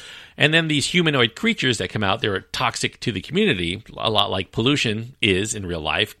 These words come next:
killing these creatures, the, the life that they find there before taking the residents of the community down. The community is proverbially raped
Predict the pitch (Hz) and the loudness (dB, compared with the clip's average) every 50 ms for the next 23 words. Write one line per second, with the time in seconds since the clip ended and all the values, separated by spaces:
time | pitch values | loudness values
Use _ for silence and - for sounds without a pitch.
0 | _ - - 185 170 160 151 135 127 123 113 - - - - - - - - - | _ 2 2 4 4 4 0 2 2 2 2 0 -4 -10 -16 -20 -20 -20 -20 -20
1 | - - _ - - 202 185 - 180 175 165 156 143 - - 123 117 - - - | -20 -18 _ 2 4 4 4 4 4 2 4 2 0 -2 -4 -6 -8 -8 -8 -12
2 | - 117 - 113 117 120 120 107 110 117 151 151 - - - - 120 107 - 107 | -12 -2 0 0 0 0 0 2 4 4 4 4 0 -4 -4 -4 -4 -2 -2 -6
3 | - - 117 113 120 120 113 110 110 110 107 101 101 107 - - - _ - 110 | -2 -2 -2 0 0 -2 0 0 2 2 2 0 -2 -4 -8 -14 -16 _ -12 -6
4 | - 117 113 107 - 113 107 - - 110 101 95 95 87 95 92 85 98 87 87 | 0 0 0 2 2 0 -2 0 -2 -4 -2 -2 0 0 0 0 0 0 -2 -2
5 | 85 82 - 104 85 - - - 82 82 82 76 78 78 78 78 76 - 104 107 | -4 -4 -6 -6 -6 -6 -6 -6 -6 -6 -6 -6 -6 -8 -8 -8 -4 -2 -2 -2
6 | 101 90 82 80 92 87 - - 87 - 127 165 185 185 151 147 143 127 120 - | 0 -2 -4 -6 -8 -10 -12 -10 -6 2 2 4 4 4 4 4 2 2 0 -2
7 | - - 131 110 - 202 226 233 180 156 131 104 95 95 95 90 90 104 110 147 | -2 -2 -2 2 6 6 8 8 6 4 2 2 2 0 -2 -2 -2 4 6 6
8 | 143 98 90 - - - | 6 6 4 -2 -10 -12